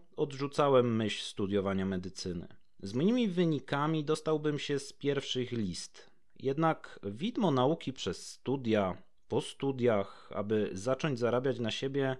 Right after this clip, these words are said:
skutecznie mnie odstraszyła. Wybrałem farmację jako sposób na pójście do pracy dużo szybciej. Wygrał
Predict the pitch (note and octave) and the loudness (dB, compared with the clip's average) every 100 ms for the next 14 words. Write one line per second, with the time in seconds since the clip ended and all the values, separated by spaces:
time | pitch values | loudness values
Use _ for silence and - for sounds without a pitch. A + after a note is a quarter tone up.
0 | - - - D3+ - C3 - A2+ G2+ G2 | -8 -16 -8 -4 -2 -2 -2 -2 0 0
1 | F#2 - F2+ F2+ - E2 E2 - - - | -4 -6 -4 -4 -4 -4 -6 -10 -20 -20
2 | - - - - - - - A#2 C3+ C4 | -20 -20 -20 -20 -20 -20 -6 0 4 4
3 | B3+ G#3 D3+ B2 G#2 F#2 - F#2 C#2 - | 6 2 2 2 2 0 -4 -10 -10 -14
4 | - - A2 A#2+ A2 - - - D#3+ D#3+ | -16 -10 -4 0 -2 -2 -10 0 2 2
5 | D3+ A#2+ A#2 - C3 - B2 G#2+ A2+ A2+ | -2 -2 -4 -2 -4 -2 -2 0 0 -2
6 | - A2+ G#2 A2+ G#2 G2 - F#2+ - - | 0 -6 -4 -2 -2 -2 -4 -6 -8 -14
7 | - - - - - - - - - - | -14 -16 -20 -20 -20 -20 -20 -20 -20 -12
8 | A#2 G#3+ E3 D3+ D3 D3+ | 0 2 4 6 6 4